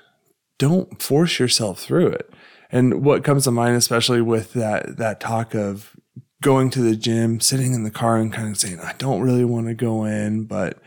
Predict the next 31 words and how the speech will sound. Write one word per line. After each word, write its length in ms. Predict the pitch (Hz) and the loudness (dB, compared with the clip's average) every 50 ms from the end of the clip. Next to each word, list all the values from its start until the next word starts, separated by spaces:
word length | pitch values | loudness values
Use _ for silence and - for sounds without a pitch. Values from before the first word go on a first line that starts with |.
| - - - - - - _ | -20 -20 -20 -20 -20 -10 _
I 80 | 120 120 | 0 0
have 320 | 113 127 123 123 117 - | 2 4 2 2 0 0
to 100 | - 127 | -2 -2
go 260 | 120 123 117 113 113 113 | 0 2 2 2 2 2
in," 280 | 110 110 107 117 120 | 2 2 2 0 0
and, 220 | 117 110 107 101 - | 0 -2 -4 -6 -6
and 260 | - 117 117 113 110 - | -4 -4 -4 -4 -2 0
figuring 420 | - 151 139 131 127 120 117 113 | 0 2 2 2 2 0 0 -2
that 180 | 110 101 95 95 | -2 -4 -4 -2
out. 400 | 101 123 143 143 117 107 - _ _ - - - - - - _ _ | 0 0 2 2 0 -2 -4 _ _ -20 -20 -20 -20 -20 -20 _ _
Don't 180 | - 220 254 | 2 4 4
give 140 | 262 294 277 | 4 4 2
yourself 320 | 269 269 - 254 226 180 151 | 2 2 2 2 2 2 0
a 80 | 139 | 0
choice. 560 | 135 - - - - - - - - - - - _ _ _ _ - | 0 0 -4 -4 -6 -6 -4 -4 -4 -4 -4 -8 _ _ _ _ -2
Like, 320 | - 135 135 131 - - - | 2 2 2 2 0 -2 -2
if 160 | 139 139 - | -2 0 2
you, 300 | 139 147 170 190 196 - - | 2 4 4 6 4 4 2
if 160 | 135 139 - | 0 2 2
it's 240 | 165 156 143 - - | 2 2 2 0 0
already 280 | 120 131 151 156 147 | 2 2 2 2 2
set 260 | - - - 123 120 - | 2 2 0 0 0 0
into 380 | 131 131 127 127 123 - 127 | 2 0 0 0 0 -2 0
your 140 | 120 123 123 | 0 0 0
routine 480 | 120 127 127 123 - - 104 104 113 120 | 0 0 -2 -2 -4 -6 -6 -4 -4 -2
and 200 | 120 117 113 113 | -2 -2 -2 0
this 120 | 113 - | 0 -2
is 60 | - | -2
what 180 | 120 110 98 - | -2 -6 -8 -8
you 40 | 98 | -10
do, 360 | 95 104 113 135 139 131 - | -6 -2 0 2 0 0 -2